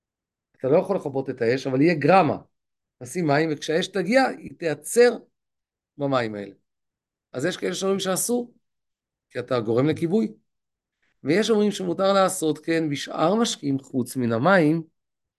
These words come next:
משום כיבוס, בגלל בעיה של מלבן. ויש מתירים אפילו במים.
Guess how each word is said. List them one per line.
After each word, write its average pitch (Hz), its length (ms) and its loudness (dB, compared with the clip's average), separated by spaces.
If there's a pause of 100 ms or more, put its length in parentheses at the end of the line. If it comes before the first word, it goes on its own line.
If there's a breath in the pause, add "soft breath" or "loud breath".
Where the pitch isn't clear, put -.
(220)
משום 131 420 0
כיבוס, 226 720 2 (1160)
בגלל 110 400 -2
בעיה 123 260 0
של 135 200 -4
מלבן. 175 640 2 (2000)
ויש 139 380 -2
מתירים 202 400 -2
אפילו 214 280 -6
במים. 214 560 4